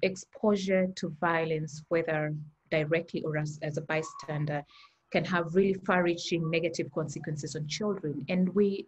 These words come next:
today we have children who've been exposed to violence, like, literally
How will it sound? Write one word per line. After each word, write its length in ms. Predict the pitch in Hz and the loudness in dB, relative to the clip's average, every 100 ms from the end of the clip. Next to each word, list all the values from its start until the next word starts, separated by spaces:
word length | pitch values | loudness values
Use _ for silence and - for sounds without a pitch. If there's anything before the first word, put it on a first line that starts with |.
| - | -2
today 220 | 233 240 | 6 8
we 120 | 240 | 6
have 260 | 233 196 185 | 4 0 -2
children 540 | - 202 190 185 180 - | -2 0 0 -4 -4 -2
who've 240 | 185 175 - | -2 -2 -2
been 140 | 170 | -4
exposed 600 | - 160 - 196 185 - | -4 -10 -6 -2 -2 -2
to 80 | - | -4
violence, 520 | 160 165 165 160 151 | 0 0 0 -2 -4
like, 180 | 156 151 | -8 -6
literally 460 | 220 214 190 180 | -6 -4 -2 -2